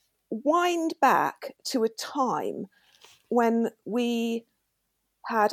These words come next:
a lot more respect for the protein that we eat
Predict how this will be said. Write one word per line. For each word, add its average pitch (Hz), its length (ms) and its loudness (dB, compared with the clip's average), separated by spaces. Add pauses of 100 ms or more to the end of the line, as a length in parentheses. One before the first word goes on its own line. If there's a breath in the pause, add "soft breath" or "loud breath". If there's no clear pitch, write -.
a 208 80 4
lot 262 440 2
more 262 400 2
respect - 560 -4
for - 80 -12
the 185 60 0
protein 190 600 -2
that - 160 -14
we - 80 -6
eat - 420 -8